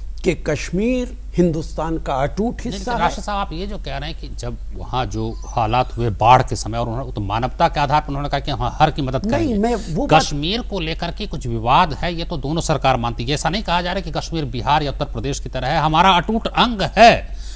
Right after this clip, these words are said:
Speaker 2: लेकिन अगर कोई विवाद है तो हम उसको
Speaker 1: नहीं,
Speaker 2: द्विपक्षीय
Speaker 1: सुधांशु जी,
Speaker 2: बातचीत के साथ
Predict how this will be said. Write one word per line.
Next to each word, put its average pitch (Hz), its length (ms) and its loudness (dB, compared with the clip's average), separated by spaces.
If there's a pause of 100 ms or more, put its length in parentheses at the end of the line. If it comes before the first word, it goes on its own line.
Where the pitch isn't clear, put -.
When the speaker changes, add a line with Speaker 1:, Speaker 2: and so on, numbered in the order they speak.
(160)
Speaker 2:
लेकिन 165 260 0
अगर 180 200 2
कोई 196 180 0
विवाद 175 360 2
है 185 140 -2
तो 214 100 -4
हम 185 120 -4
उसको 226 300 0
Speaker 1:
नहीं, 196 220 8
Speaker 2:
द्विपक्षीय 156 360 2
Speaker 1:
सुधांशु 196 320 8
जी, 175 60 6
Speaker 2:
बातचीत 170 400 4
के 185 140 -2
साथ 190 220 6